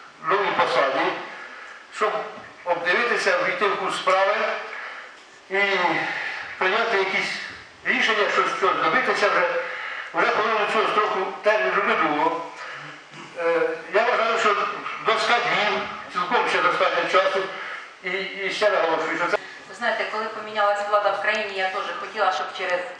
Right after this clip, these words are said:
Speaker 2: тиждень... е, зовсім інша була держава. Але я розумію, що прийшовши на таку посаду і маючи такий, е,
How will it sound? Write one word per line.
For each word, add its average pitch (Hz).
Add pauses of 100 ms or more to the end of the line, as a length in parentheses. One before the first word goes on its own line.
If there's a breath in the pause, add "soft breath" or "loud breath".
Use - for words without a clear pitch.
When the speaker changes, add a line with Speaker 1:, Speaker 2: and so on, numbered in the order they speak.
(600)
Speaker 2:
тиждень... 196 (140)
е, 165
зовсім 202
інша 208
була 196
держава. - (880 loud breath)
Але 220 (680)
я 220
розумію, 202
що 190 (160)
прийшовши 214
на 190
таку 208
посаду 202
і 202
маючи 196
такий, 190
е, 170